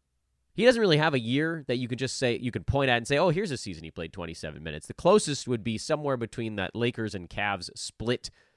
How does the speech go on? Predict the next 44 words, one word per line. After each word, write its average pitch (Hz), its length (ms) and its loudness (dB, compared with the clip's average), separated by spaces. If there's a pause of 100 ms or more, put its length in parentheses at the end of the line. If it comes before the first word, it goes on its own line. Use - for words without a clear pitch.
(280)
twenty 123 300 -2
twenty 117 340 -2
to 98 80 -4
twenty 98 280 -4
twenty-one. 95 800 -4 (1120)
That 113 120 0
was 107 160 0
the, 92 280 -2
uh, 82 80 -2 (180)
planned 113 580 -2
shortened 120 480 -6
season. 120 520 -2 (840)
Uh, 92 440 0 (240)
he 143 100 -2
was 127 100 2
at 117 100 -4
twenty-five 131 480 4
minutes 123 200 -2
with 107 60 -8
the 95 60 -6
Lakers. 107 300 -2
He 98 60 -4
was 90 80 -2
at - 60 -10
twenty-nine 101 680 0
with 87 120 -4
the 78 60 -12
Cavs. 98 540 2
Played 92 180 -2
about 127 380 4
the 123 60 -2
same 117 180 -2
number 104 220 0
of 92 40 -8
games 95 280 -4
with 80 80 -6
each. 123 300 -2 (280)
So 123 180 -4
in 117 60 0
about 190 240 4
twenty-seven 202 580 0
minutes 196 220 0
a 202 60 -4
game, 202 380 0